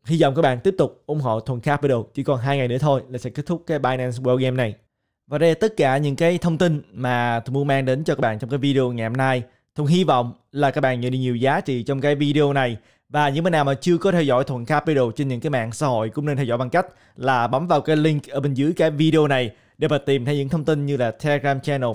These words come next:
Facebook hay là Twitter. Và những bạn nào mà muốn tìm hiểu những cái ưu đãi dành riêng cho cộng đồng Thuận Capital thì có thể tìm hiểu bằng cách là bấm vào cái link ở bên dưới cái video này.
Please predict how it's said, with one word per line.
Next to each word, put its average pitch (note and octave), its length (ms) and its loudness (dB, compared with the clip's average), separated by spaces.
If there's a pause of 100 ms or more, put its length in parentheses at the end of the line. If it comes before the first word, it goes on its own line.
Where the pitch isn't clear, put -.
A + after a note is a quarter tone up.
Facebook D3+ 340 0 (320)
hay D3 160 -2
là B2+ 260 2
Twitter. D#3 340 4 (320)
Và D3+ 200 0
những D3+ 140 0
bạn F#3 80 2
nào D#3+ 120 2
mà C#3+ 100 0
muốn D#3+ 140 -4
tìm D#3+ 180 0
hiểu B2+ 200 -2
những C#3 180 -2
cái D#3+ 120 -2
ưu D#3+ 160 2
đãi B2+ 220 0
dành C#3+ 160 -2
riêng D#3 300 2 (220)
cho D3+ 140 2
cộng - 140 -4
đồng A#2 160 -4
Thuận A#2 140 -8
Capital C#3+ 380 0 (140)
thì C#3+ 160 -4
có C3 100 -2
thể C3 80 -4
tìm A#2+ 160 -6
hiểu B2+ 80 -4
bằng B2+ 60 -8
cách D#3+ 160 -4
là C#3 80 0
bấm C#3 160 -4
vào D3 100 0
cái C3+ 140 -2
link C#3+ 320 -2
ở B2+ 80 -10
bên C#3 120 -4
dưới C#3+ 200 -2
cái C#3+ 240 0
video D3 320 0
này. B2+ 220 0